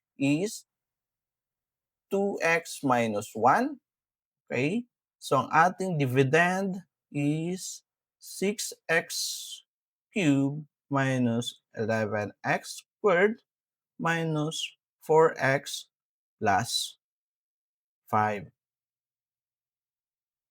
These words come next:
Okay, yung una nating igagawin is i-divide mo muna natin itong first term natin. So, six x cubed divided by two x minus one. So, ang gagawin nyo lang po, focus lang po tayo dito sa,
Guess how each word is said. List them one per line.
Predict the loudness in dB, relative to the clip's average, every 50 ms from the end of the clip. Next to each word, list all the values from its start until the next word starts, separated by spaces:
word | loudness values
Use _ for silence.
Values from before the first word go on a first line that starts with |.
| _
Okay, | 2 4 4 4 2 2 0 -2
yung | -4 0
una | 2 4 4 6 6 6
nating | 6 6 4 4 4 4 4 4 2 4
igagawin | 6 6 6 6 6 6 6 6 6 4 4 2 0 0
is | -2 -2 -2 -2 -2
i-divide | 0 0 2 2 2 2 4 6 6 6 6
mo | 4 2 4 4 4
muna | 4 4 4 4 4 4 4 4
natin | 4 4 2 2 0 0 -2 -2 -2 -2
itong | -6 -6 -4 -6 -6 -6 -6 _
first | -2 -2 -2 -2 -4 _
term | -2 -2 -2 -2 -4
natin. | -4 -4 -6 -2 0 2 2 4 2 0 -2 -6 _ _ _ _ _ _ _ _ _ -4
So, | 2 2 4 4 4
six | 2 0 0 -2 -2 -2 -4 -4 2 4
x | 4 4 2 -2 -6 0
cubed | 2 4 6 6 4 4
divided | 2 2 2 4 2 4 2 2 0 2
by | 4 2 2 2 0 -4
two | -2 0 0 0 0
x | -2 -4 -4 -4 -6
minus | -8 -8 -6 -8 -8 -10 -10 -4
one. | 0 0 0 2 0 -2 -2 -2
So, | -2 -2 0
ang | 0 2 2
gagawin | 2 2 2 2 0 0 0 0
nyo | -2 -2
lang | -2 -2 -4 -4 0
po, | 2 2 2 0 2
focus | 2 2 2 2 0 -4 -2 -2
lang | -2 -2 -2
po | -2 -4 -4 -2 0
tayo | 2 4 4 4 2 2
dito | 0 -2 -2 0 0 0
sa, | 0 0 2 0 0 0